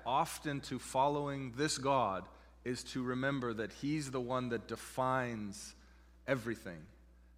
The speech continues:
not us as human beings. And that's often the biggest hurdle, and most of us don't like it, and so we turn around. I said, "I'll, I, I like to keep the definitions here.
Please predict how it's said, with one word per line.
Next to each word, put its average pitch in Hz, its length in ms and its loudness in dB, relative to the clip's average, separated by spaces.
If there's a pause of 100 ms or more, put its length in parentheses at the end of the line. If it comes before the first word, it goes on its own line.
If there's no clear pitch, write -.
(160)
not 113 320 0
us 107 240 -2
as 92 120 -6
human 87 260 -8
beings. 71 460 -14 (800)
And 95 80 -8
that's 123 240 0 (240)
often 127 360 0
the 117 60 -2
biggest 113 320 -4
hurdle, 107 400 -2
and 101 100 -8
most 110 240 -4
of 104 100 -6
us 101 120 -8
don't 104 220 -6
like 101 260 -4
it, 92 100 -8
and 95 100 -12
so - 140 -6
we 95 80 -6
turn 98 260 -6
around. 80 340 -10 (800)
I - 60 -20
said, 101 100 -4
"I'll, 117 280 2
I, 135 180 4
I 143 140 4
like 147 180 4
to 123 100 -6
keep 123 400 -4 (220)
the 120 80 -6
definitions 107 680 -4
here. 95 360 -4